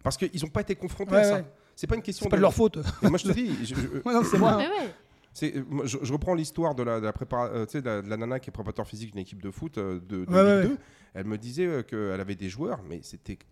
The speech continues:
Speaker 1: c'était catastrophique ce qu'ils faisaient en musculation. Elle a montré, euh, tu sais, la photo et la vidéo d'un, d'un ancien joueur de l'équipe de France qui faisait des développés couchés. Je te jure, Marcel, il fait mieux que lui.
Speaker 2: Ouais.
Speaker 1: Le gars, il avait genre, euh, il avait genre, euh, une barre de, de vingt et, euh, il avait genre cinq kilos de chaque côté. Il avait,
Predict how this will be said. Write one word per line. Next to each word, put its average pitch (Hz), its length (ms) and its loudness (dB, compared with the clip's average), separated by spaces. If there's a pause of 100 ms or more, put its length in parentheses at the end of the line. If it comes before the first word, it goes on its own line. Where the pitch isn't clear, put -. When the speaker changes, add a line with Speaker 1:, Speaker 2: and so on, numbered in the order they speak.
(120)
Speaker 1:
c'était - 240 -14
catastrophique - 600 -8
ce - 80 -14
qu'ils 139 140 -16
faisaient 135 280 -8
en 127 80 -2
musculation. 123 560 -8 (320)
Elle - 80 -6
a 98 60 -2
montré, 120 380 -4
euh, 98 460 -4
tu - 100 -14
sais, 139 60 -8
la 120 100 -6
photo 135 440 -6
et 101 100 -4
la 95 80 -4
vidéo 110 300 -6
d'un, 101 240 -6
d'un 101 180 -6
ancien 123 300 -6
joueur 120 180 -4
de 104 80 -6
l'équipe - 280 -14
de 107 100 -4
France - 380 -6 (280)
qui - 120 -14
faisait 107 200 -4
des 104 120 -4
développés 101 380 -4
couchés. - 380 -8 (180)
Je - 100 -18
te - 120 4
jure, 104 380 -2
Marcel, 131 380 -2
il 113 40 -8
fait - 140 -6
mieux 117 120 -2
que 151 120 -8
lui. 151 140 -4 (180)
Speaker 2:
Ouais. 143 80 -14 (480)
Speaker 1:
Le 107 80 -4
gars, 131 160 0
il 120 60 0
avait 95 180 -2
genre, 87 220 -4
euh, 92 260 -4
il 107 120 -12
avait 104 120 -8
genre, 101 220 -6
euh, 92 140 -4
une 104 180 -10
barre 110 180 -2
de, 101 140 -4
de 98 220 -8
vingt 147 340 -2 (140)
et, 113 240 -4
euh, 107 200 -4
il 107 120 -6
avait 113 120 -6
genre 113 140 -6
cinq 156 180 -8
kilos 151 180 -6
de - 40 -14
chaque - 120 -10
côté. 175 220 -6
Il 117 80 -6
avait, 87 120 -8